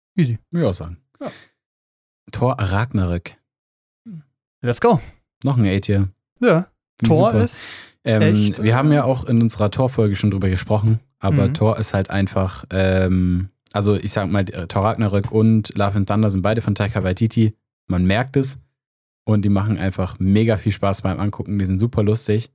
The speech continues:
Speaker 1: Ja.
Speaker 2: schaffen es aber trotzdem irgendwie ernst zu sein in den Momenten, in denen sie ernst sein müssen. Und, ähm, spiegeln irgendwie viel besser als die alten Thors irgendwie so eine Charakterentwicklung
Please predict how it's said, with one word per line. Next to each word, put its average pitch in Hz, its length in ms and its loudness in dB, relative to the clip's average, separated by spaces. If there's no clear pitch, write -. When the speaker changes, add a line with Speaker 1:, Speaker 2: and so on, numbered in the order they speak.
Speaker 1:
Ja. 143 120 -4
Speaker 2:
schaffen 113 260 -2
es 107 60 0
aber 98 180 0
trotzdem 107 560 0
irgendwie 98 260 0
ernst 107 260 -2
zu - 80 -6
sein 92 280 0
in 92 120 -2
den 95 180 0
Momenten, 95 360 0
in 95 120 0
denen 95 160 0
sie 90 80 -4
ernst 95 260 -2
sein 92 200 0
müssen. 135 420 2
Und, 98 340 2
ähm, 95 680 0
spiegeln 107 440 0
irgendwie 104 320 2
viel 123 220 2
besser 110 280 0
als 95 160 -2
die 101 140 0
alten 101 260 -2
Thors 95 560 -2
irgendwie 98 240 0
so 95 100 -2
eine 95 140 0
Charakterentwicklung 95 1000 -2